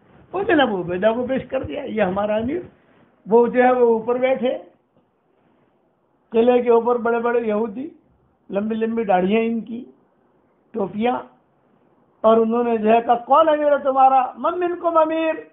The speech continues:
"अमीर कौन है?" अबू उबैदा ने कहा, "मैं।" तो उन्होंने जो है चेहरा देखा, ये देखा, "नहीं, नहीं, नहीं, ये नहीं, ये नहीं, ये नहीं,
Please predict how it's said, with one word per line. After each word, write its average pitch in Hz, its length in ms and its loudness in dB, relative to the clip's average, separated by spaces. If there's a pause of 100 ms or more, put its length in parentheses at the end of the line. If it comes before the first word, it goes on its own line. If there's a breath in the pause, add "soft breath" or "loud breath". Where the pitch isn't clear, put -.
"अमीर 320 280 -2
कौन 311 280 2
है?" 269 120 -10 (300)
अबू 320 160 2
उबैदा 302 340 2
ने 233 120 -4
कहा, 202 140 -6
"मैं।" 208 180 -12 (2250)
तो 247 180 4
उन्होंने 254 380 0
जो 196 100 -4
है 185 400 -2 (320)
चेहरा 196 280 2
देखा, 185 360 -4
ये 185 180 -4
देखा, 185 240 -4
"नहीं, 285 200 2
नहीं, 262 180 0
नहीं, 233 140 -4
ये 226 260 2
नहीं, 196 320 -4
ये 175 180 -8
नहीं, 147 200 -12 (120)
ये 165 140 -16
नहीं, 143 120 -18